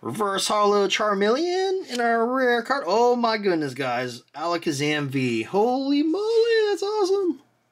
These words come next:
You know, I know they came out with an Alakazam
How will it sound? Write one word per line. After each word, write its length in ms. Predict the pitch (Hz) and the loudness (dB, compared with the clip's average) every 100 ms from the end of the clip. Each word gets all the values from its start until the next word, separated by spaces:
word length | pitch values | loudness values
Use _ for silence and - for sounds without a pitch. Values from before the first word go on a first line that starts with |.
| _ _ _ - - - - - - - - | _ _ _ -20 -18 -18 -20 -20 -20 -20 -10
You 100 | 254 | -2
know, 320 | 392 415 359 - _ _ _ _ - - - - - - _ | 0 2 0 -4 _ _ _ _ -20 -20 -20 -20 -20 -20 _
I 100 | - | -6
know 220 | 254 403 403 | 0 2 2
they 180 | 302 247 - | 0 -2 -4
came 220 | 226 226 | -2 0
out 120 | 233 | 0
with 100 | 165 | -2
an 100 | 151 | -2
Alakazam 1040 | 165 185 175 175 135 156 156 147 131 120 | 0 0 0 -2 0 2 2 0 0 -2